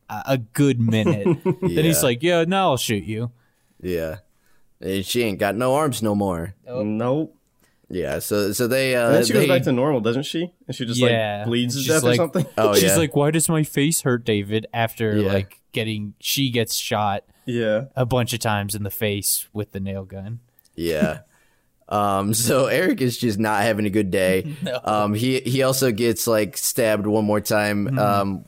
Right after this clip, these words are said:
Speaker 2: when David is going to try to get, uh, Mia's body from the cellar. So, like, he's, he supposedly died down there. And then now at the end of the movie, uh, Mia's saved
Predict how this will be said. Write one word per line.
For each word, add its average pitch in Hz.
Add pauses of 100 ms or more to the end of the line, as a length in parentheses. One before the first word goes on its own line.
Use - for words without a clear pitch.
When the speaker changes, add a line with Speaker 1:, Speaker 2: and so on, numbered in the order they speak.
(120)
Speaker 2:
when 104 (300)
David 107
is 98
going 104
to 98
try 101
to 98
get, 95 (200)
uh, 98
Mia's 104
body 101
from 98
the 95
cellar. 113 (340)
So, 113
like, 101
he's, 151
he 143
supposedly 117
died 107
down 101
there. 101 (380)
And 117
then 107
now 120 (140)
at 113
the 123
end 160
of 131
the 117
movie, 107 (440)
uh, 107
Mia's 135
saved 117